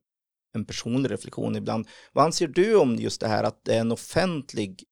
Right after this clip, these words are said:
en stor offentlig myndighet som Göteborgs stad som känner att det är vi som ska tänja gränserna och pusha? De vet ju själva att det är ett osäkert läge. Men då väljer vi att ta det osäkra för det säkra istället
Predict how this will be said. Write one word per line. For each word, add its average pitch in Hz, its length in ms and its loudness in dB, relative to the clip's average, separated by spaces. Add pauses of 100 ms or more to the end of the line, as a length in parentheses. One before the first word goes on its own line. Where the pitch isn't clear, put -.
(640)
en 127 100 4
stor 170 380 0
offentlig 104 360 -4
myndighet 110 460 -4
som 202 260 4
Göteborgs - 420 -4
stad - 400 -2 (420)
som 127 180 0
känner 120 360 4
att 120 140 2
det 127 80 2
är 120 40 0
vi 175 220 -6
som 127 180 -4
ska - 140 -6
tänja 113 360 0
gränserna 117 680 0
och - 80 -12
pusha? - 380 -4
De 147 220 0
vet 190 240 0
ju 196 60 0
själva - 420 -4
att - 140 -8
det - 60 -2
är - 40 0
ett - 100 -6
osäkert - 500 -8
läge. - 400 -6 (460)
Men 127 200 4
då 147 120 4
väljer 147 320 6
vi 131 140 2
att 123 140 2
ta 120 140 2
det 120 100 4
osäkra 165 760 0
för - 140 -8
det 98 160 -4
säkra - 500 -8
istället 123 460 -8